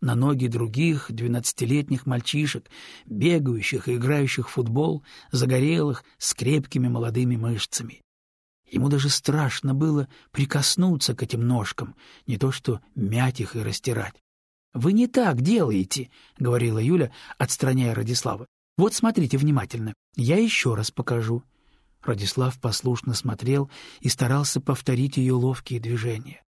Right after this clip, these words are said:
Получилось не сразу, но в конце концов он справился. «Пап, смотри, какие я мышцы накачал!» Денис с гордостью продемонстрировал отцу бицепсы. «Я уже могу прямо в кресле на руках отжиматься десять раз.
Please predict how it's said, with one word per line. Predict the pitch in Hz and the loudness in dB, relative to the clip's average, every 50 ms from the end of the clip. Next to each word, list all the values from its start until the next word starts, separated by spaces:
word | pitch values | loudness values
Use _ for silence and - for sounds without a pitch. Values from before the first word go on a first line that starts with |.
| _ _ _ _ _ _ | _ _ _ _ _ _
Получилось | - 139 143 151 143 - 190 190 180 165 - | 0 2 2 2 2 2 2 4 2 2 2
не | - 160 | 2 2
сразу, | 143 - 147 143 180 202 202 190 139 113 98 - - - - - _ _ | 2 2 2 2 2 4 2 2 2 0 -4 -6 -10 -20 -20 -20 _ _
но | - 127 | -2 -2
в | 120 - | -2 0
конце | - 120 110 - - 185 | -2 -2 0 0 0 0
концов | 180 151 123 98 - 139 139 - - | 0 0 -2 -2 0 -2 -2 0 0
он | 127 113 107 | -2 -2 -2
справился. | - - - 120 107 104 101 95 92 92 - - - - - _ _ _ _ _ _ _ _ _ _ _ | -4 -4 -4 -2 -2 -2 -2 -4 -6 -6 -8 -8 -8 -8 -10 _ _ _ _ _ _ _ _ _ _ _
«Пап, | 247 240 - - - | 2 2 2 0 -2
смотри, | - - - 160 160 226 240 190 | -2 0 0 2 4 4 4 4
какие | 180 185 180 - 190 | 4 2 2 4 4
я | 185 175 175 180 | 4 6 6 6
мышцы | 180 208 208 160 - - - - | 6 6 6 4 2 0 0 0
накачал!» | 143 135 - 147 139 - - - - - - - _ _ _ _ _ _ _ _ | 0 0 0 0 0 2 2 2 0 0 -4 -10 _ _ _ _ _ _ _ _
Денис | - - 123 123 120 110 | 0 0 2 2 2 0
с | 107 110 | -2 0
гордостью | 110 131 156 139 123 117 113 - - - 117 | 2 2 2 2 2 0 -2 -2 -2 -2 -2
продемонстрировал | - 120 117 110 113 120 120 113 - - - 147 151 151 127 120 113 117 107 107 | -2 -4 -2 -2 -2 -2 0 -2 -2 -2 0 2 2 2 2 0 -2 -2 -4 -4
отцу | 110 - - - - 135 - - - - _ _ | -6 -2 0 0 0 0 0 -2 -10 -20 _ _
бицепсы. | 107 101 92 - 147 123 - - 117 - - - 139 - - _ _ _ _ | -8 -4 -2 0 0 0 0 -2 -2 -2 -4 -4 -4 -8 -14 _ _ _ _
«Я | - 123 139 160 | 0 2 2 4
уже | 151 175 | 4 4
могу | 180 180 175 185 208 | 4 4 4 2 2
прямо | 180 170 175 190 196 | 2 2 2 4 2
в | 175 - | 0 0
кресле | - 165 160 175 165 - - 190 | 0 2 2 4 2 4 2 4
на | 185 185 | 4 4
руках | 190 214 196 - - 147 151 - | 4 2 2 2 0 0 0 0
отжиматься | 185 180 143 165 196 196 185 147 - - - - - - _ _ | 0 0 2 4 4 4 2 2 0 -2 -2 -4 -4 -10 _ _
десять | 113 113 107 151 147 - - - 202 185 | -8 -2 2 2 2 4 2 0 0 2
раз. | 165 180 226 190 - - - - | 2 2 2 2 0 -2 -4 -8